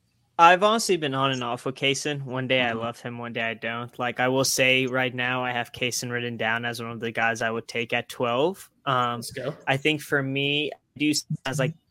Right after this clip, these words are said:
Speaker 1: secondary hitter. Uh, I think my worry is, not worry necessarily, 'cause I don't think it's really anything against him. I think it's more of the Thunder's philosophy is, like,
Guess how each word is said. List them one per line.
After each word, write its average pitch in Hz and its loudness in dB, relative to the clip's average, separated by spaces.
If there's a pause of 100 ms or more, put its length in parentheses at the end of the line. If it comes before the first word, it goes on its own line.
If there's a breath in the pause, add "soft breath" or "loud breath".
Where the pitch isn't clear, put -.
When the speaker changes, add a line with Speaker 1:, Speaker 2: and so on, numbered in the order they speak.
Speaker 1:
secondary 131 -2 (240)
hitter. 165 -2 (220)
Uh, 123 -4 (580 loud breath)
I 135 0
think 151 0
my 127 0
worry 131 2
is, 127 -4
not 226 2
worry 127 0
necessarily, 127 -4
'cause - -8
I 127 0
don't 127 -6
think 123 -6
it's - -6
really 120 -2
anything 123 -8
against 120 -4
him. 127 -4
I 123 -2
think 123 -8
it's - -8
more 120 -4
of 117 -6
the 117 -12
Thunder's 120 -2
philosophy 120 0
is, 135 2
like, 127 0